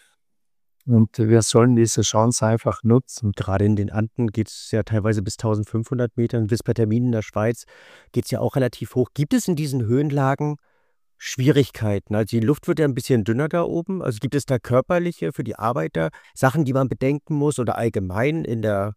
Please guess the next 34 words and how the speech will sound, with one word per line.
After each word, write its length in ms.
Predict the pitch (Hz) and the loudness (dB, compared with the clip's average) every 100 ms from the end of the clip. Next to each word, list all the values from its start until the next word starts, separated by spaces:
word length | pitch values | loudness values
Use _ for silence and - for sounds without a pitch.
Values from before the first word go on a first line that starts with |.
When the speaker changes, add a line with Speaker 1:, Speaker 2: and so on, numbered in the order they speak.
| _ | _
Speaker 2:
in 100 | - | -4
der 140 | 113 - | -2 0
allgemeinen 440 | 135 113 113 113 | 0 0 0 0
Versorgung? 920 | - 127 101 - 127 120 147 - 143 | -2 -2 -2 -2 0 2 2 -2 0
Speaker 1:
Na, 100 | 104 | 4
jetzt 300 | 110 117 117 | 6 6 4
in 120 | 120 104 | 0 2
diesen 440 | 117 143 123 110 | 2 2 0 2
Höhen 340 | 117 127 127 | 4 6 4
nicht, 400 | 110 127 151 - | 2 -2 -4 -2
aber 220 | 117 113 104 - - - - | 2 2 0 -6 -20 -8 2
wir 140 | 117 | 6
haben 180 | 131 139 | 6 6
vor 240 | - 113 | 2 0
kurzem 500 | - 131 160 - 127 | 4 6 6 6 0
einen 320 | 120 120 113 | 2 2 0
Wein 300 | 107 110 139 | 0 2 2
aus 220 | 127 117 - | 2 0 -2
dem 260 | 113 104 139 - - | -4 -4 -8 -20 -14
Himalaya 680 | - 135 120 107 107 139 147 | 0 4 4 6 8 8 8
getrunken. 640 | 131 - 120 143 143 123 | 4 0 2 2 0 -2
Da 100 | 113 | 0
gibt 240 | 110 131 127 | 0 -2 -2
es 140 | - | -2
ja 140 | 110 | 4
auch 120 | 117 135 | 6 6
in 160 | 120 104 | 0 -6
China, 500 | - 120 131 156 151 - - _ _ | -6 -2 2 4 2 0 -20 _ _
gibt 240 | 139 - | 0 2
es 140 | 131 - | 2 4
ja 280 | 117 117 | 2 4
Anbau-, 460 | 113 135 139 131 131 - | 4 4 6 6 4 -2
Anbaugebiete, 1160 | 135 127 - 131 120 120 - 135 - 143 135 120 _ _ _ - | -2 0 4 4 4 0 0 0 4 6 6 2 _ _ _ 0
äh, 300 | 117 113 | 2 2